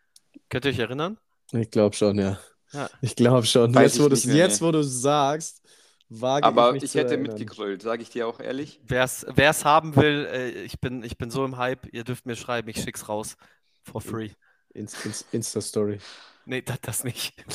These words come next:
Speaker 2: <laughs>
Speaker 1: Privat unter Geheimhaltung, äh, drop ich, drop ich den Song, äh, den ich im Auto mitgeschrien hab. Ja.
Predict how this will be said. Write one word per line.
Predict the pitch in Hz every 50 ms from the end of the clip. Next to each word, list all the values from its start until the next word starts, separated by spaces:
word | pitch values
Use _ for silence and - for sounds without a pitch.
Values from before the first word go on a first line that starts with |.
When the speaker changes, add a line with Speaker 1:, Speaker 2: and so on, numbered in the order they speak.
| - - -
Speaker 2:
<laughs> | 226 - - 403 - - _ - 427 - _ - 440 - _ - - - _ - - - _ - 381 - - - - - - _ _ _ - - - -
Speaker 1:
Privat | - - 131 - - 127 120 123 123 -
unter | 131 123 113 - 120 110
Geheimhaltung, | 120 110 110 113 117 110 117 117 110 110 110 - 113 110 107 117 110
äh, | - - 107 101 104 104 _
drop | - 117 110 - -
ich, | 110 101 - - _ _
drop | - 113 107 - 117
ich | 104
den | - - 98 95
Song, | - - 107 101 104 104 _ _ _ - - _ _ _ _ _ _ _ -
äh, | 104 98 95 95 101 _ _ _ _ _ _ _ _ _
den | - 104
ich | 98 - -
im | 98
Auto | 98 101 104 - - 104
mitgeschrien | 95 - - 101 92 - - 101 92 92
hab. | 95 95 - - - _ _ -
Ja. | 101